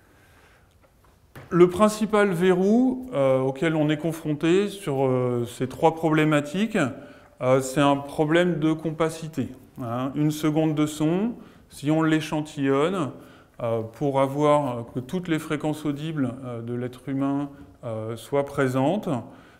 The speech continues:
eh bien, on va représenter une seconde de son avec un vecteur à valeur flottante dans un espace de dimension à plus de, à plus de quarante mille dimensions. C'est trop grand,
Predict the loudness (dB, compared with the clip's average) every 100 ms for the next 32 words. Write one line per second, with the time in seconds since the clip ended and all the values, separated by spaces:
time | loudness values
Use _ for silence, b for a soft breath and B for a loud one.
0 | _ -10 -2 2 2 2 -2 0 0 0
1 | -2 -2 0 -2 -4 -2 -2 -4 -4 -4
2 | -4 -4 -2 -2 -2 -6 -4 -4 -2 -6
3 | -6 -4 -4 -2 -4 -4 -6 -12 -16 -14
4 | -4 -4 -4 0 2 4 2 -2 0 0
5 | 0 -4 -4 -4 -2 -4 -4 -8 -18 B
6 | B B -10 0 2 4 2 2 -2 0
7 | 0 0 -2 -2 0 0 -2 -6 -4 -4
8 | -4 -6 -4 -4 -6 -8 -2 -2 -2 -10
9 | -12 -2 -2 0 -4 -6 -6 -4 -2 -2
10 | -4 -8 -12 -14 -20 B B B B B
11 | _ _ _ -6 -2 0 2 2 2 2
12 | 0 -4 -12